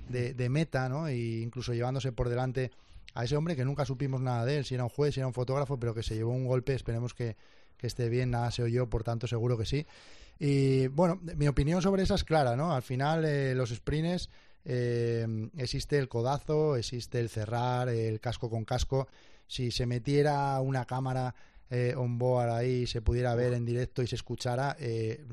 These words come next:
alucinaríamos de lo que, de lo que ahí se vive. Eh, y eso siempre está ahí, incluso, pf, cuando, cuando hemos visto situaciones más peligrosas,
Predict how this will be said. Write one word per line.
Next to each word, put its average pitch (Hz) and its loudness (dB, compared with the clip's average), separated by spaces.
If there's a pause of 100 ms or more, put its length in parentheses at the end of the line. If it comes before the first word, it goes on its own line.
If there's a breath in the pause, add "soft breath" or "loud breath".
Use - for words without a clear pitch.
(120)
alucinaríamos 117 -2
de 120 -2
lo 117 0
que, 113 -4
de 117 -2
lo 113 -2
que - -6
ahí 117 -2
se 123 -2
vive. 123 -2 (560 soft breath)
Eh, 127 -2
y 143 -2
eso 156 0
siempre 170 0
está 117 0
ahí, 147 2
incluso, 117 -2
pf, - -10
cuando, 107 -6
cuando 104 -4
hemos 123 -2
visto 131 -2
situaciones 123 0
más 123 -2
peligrosas, 123 -2